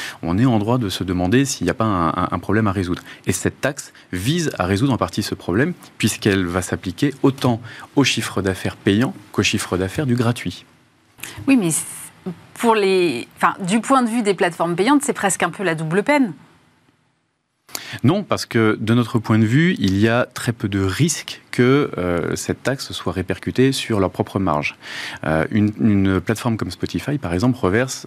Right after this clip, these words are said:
Speaker 1: environ soixante-dix pour cent de son revenu aux ayants droit.
Speaker 2: Mm.
Speaker 1: Notre calcul, et on l'a fait, et les ayants droit l'acceptent, euh, est que cette taxe sera répercutée sur le revenu qui leur est reversé.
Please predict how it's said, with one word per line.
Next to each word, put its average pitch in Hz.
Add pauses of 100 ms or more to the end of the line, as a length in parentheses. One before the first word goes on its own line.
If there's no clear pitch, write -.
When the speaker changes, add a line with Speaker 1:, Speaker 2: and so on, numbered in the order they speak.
Speaker 1:
environ 87
soixante-dix 113
pour 110
cent 107
de 92
son 90
revenu 104
aux 101
ayants 98
droit. 85 (120)
Speaker 2:
Mm. 208 (240)
Speaker 1:
Notre 95
calcul, 143 (320)
et 78 (100)
on 80
l'a 80
fait, 110
et 82
les 76
ayants 92
droit 101 (100)
l'acceptent, - (380)
euh, - (160)
est 131
que 123
cette -
taxe 131
sera -
répercutée 107
sur -
le 87
revenu 87
qui 131
leur 90
est 101
reversé. 98